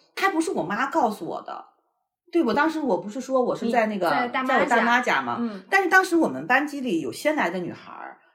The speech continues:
Speaker 1: 小女生嘛，她们会在一起秘密的嘀嘀咕咕的这些事儿。其实我的很多生理知识是从她们这些嘀嘀咕咕当中学到的。她们会教我怎么样叠成一个自己适用的纸巾。
Speaker 2: 嗯，我那个时候是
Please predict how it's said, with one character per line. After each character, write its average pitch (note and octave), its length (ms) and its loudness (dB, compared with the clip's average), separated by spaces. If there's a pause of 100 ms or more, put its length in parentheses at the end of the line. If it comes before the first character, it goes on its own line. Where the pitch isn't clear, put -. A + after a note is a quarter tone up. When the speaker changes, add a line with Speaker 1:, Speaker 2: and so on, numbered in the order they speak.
Speaker 1:
小 C#4+ 120 0
女 C4 120 2
生 G#3+ 180 -6
嘛， G#3 120 -2
她 - 100 -4
们 B3 140 0
会 B3+ 100 -6
在 A#3+ 140 0
一 A3 100 0
起 - 240 -12
秘 B3+ 120 -2
密 B3 160 -2
的 E3+ 160 -2
嘀 A3+ 120 -8
嘀 G#3+ 140 -6
咕 G#3+ 160 -6
咕 G#3+ 160 -4
的 G3+ 100 -2
这 E3+ 120 -4
些 E3+ 120 -4
事 D#3+ 140 -6
儿。 C#3+ 160 -2 (220)
其 E4+ 160 2
实 F#4 80 2
我 - 120 6
的 - 80 -2
很 G#3+ 140 -4
多 D#3 100 0
生 C4 160 -4
理 A3+ 80 -2
知 G#3+ 140 -8
识 A3+ 140 -8
是 A3 100 -6
从 A3+ 180 -8
她 A3+ 140 -6
们 A#3 100 0
这 G#3+ 80 -6
些 G#3+ 100 -2
嘀 A#3 140 -6
嘀 A3 100 -6
咕 G#3 200 -10
咕 A3 80 -4
当 F#3+ 140 -2
中 E3 120 -6
学 C#3 140 -10
到 B2+ 240 -2
的。 - 140 -14 (260)
她 F#4 180 2
们 E4+ 120 2
会 A#3+ 120 0
教 A3 220 4
我 D3+ 140 2
怎 - 160 -8
么 F#3+ 80 -14
样 F3+ 300 0
叠 F3 140 0
成 G3+ 140 -4
一 F#3+ 80 -2
个 F#3+ 80 -2
自 G3 140 -8
己 D#3+ 140 -8
适 - 240 -6
用 G#3 140 -2
的 C#3 100 -6
纸 - 180 -16
巾。 C#3 260 -14 (680)
Speaker 2:
嗯， G#3+ 340 -8 (600)
我 A#3 240 -4
那 F4 180 -8
个 G#4 180 -4
时 - 240 -10
候 A#3 320 -8
是 A#3+ 300 -6